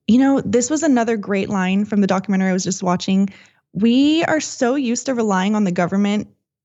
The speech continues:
and, and, or at least in the past we were, and it's really not like that anymore. I mean, we,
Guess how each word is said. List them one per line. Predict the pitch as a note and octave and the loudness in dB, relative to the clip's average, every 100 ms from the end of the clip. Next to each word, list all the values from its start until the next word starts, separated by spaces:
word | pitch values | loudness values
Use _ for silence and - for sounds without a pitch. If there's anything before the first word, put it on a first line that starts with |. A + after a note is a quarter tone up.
| - | -2
and, | G3 G3+ F3 - _ _ - | 0 2 -2 -6 _ _ -2
and, | G#3+ A#3 - _ _ _ - C3+ | 0 0 -2 _ _ _ -16 -2
or | C4 D4 | 0 2
at | C#4+ | 0
least | D#4 - | -4 -4
in | C#4 | -4
the | G#3+ | -6
past | - B3+ B3 - | -6 -6 -6 -6
we | B3 | -4
were, | G#3+ G#3 | -2 0
and | A3 | 0
it's | A#3+ B3+ | -2 -4
really | D#4 G#4 | -4 -4
not | G#4 C4 | -4 -2
like | G3+ C4+ | -4 -4
that | C4+ | -4
anymore. | A#3 G#3 F#3 F#3+ | 0 0 0 0
I | |
mean, | A#3 C4 - | 2 0 -2
we, | A3+ D4+ | 0 0